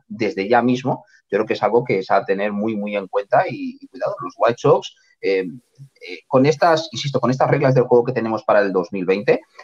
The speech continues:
es un equipo absolutamente legítimo para llegar a la gran final e incluso, quién sabe, incluso a lo mejor incluso imponerse.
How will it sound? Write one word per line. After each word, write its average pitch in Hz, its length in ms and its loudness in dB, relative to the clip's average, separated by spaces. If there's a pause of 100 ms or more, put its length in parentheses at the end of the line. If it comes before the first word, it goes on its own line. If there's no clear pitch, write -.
(100)
es - 140 -10
un 104 100 -2
equipo 107 300 0
absolutamente 98 580 -2
legítimo 101 540 -2
para 110 200 0
llegar 87 200 0
a 101 80 4
la 107 100 4
gran 104 180 0
final 98 280 -4
e 180 60 -8
incluso, - 300 -16
quién - 160 -14
sabe, - 220 -8
incluso - 220 -12
a - 20 -4
lo 127 60 -4
mejor - 180 -6
incluso 139 220 -8
imponerse. - 420 -8